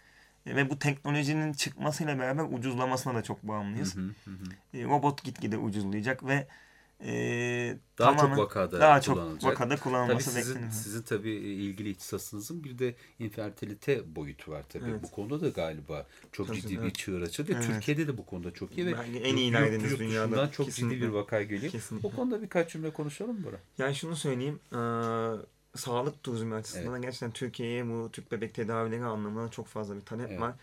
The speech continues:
Speaker 1: Hem bizim ülkemizde bir miktar daha uygun bunların
Speaker 2: Hı hı.
Speaker 1: fiyatları ve daha
Speaker 2: Hı hı.
Speaker 1: eriş-, erişilebilir. İkincisi de başarı oranlarımız
Speaker 2: Çok
Speaker 1: gerçekten
Speaker 2: yüksek,
Speaker 1: çok
Speaker 2: değil mi?
Speaker 1: yüksek. Hatta şöyle söyleyeyim,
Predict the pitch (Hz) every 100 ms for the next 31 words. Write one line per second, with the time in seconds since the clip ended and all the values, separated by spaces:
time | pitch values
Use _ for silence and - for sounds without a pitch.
0 | - _ 139 143 - _ - 131 131 139
1 | 139 131 131 135 131 123 131 127 - 127
2 | 113 131 123 104 101 98 98 98 101 104
3 | 98 95 107 113 107 117 117 101 98 -
4 | 113 107 - 107 107 143 - - - 127
5 | 143 139 147 123 127 135 135 135 127 123
6 | 120 123 107 107 107 107 104 80 110 107
7 | 92 78 139 - - - - - 139 143
8 | 151 143 160 147 120 143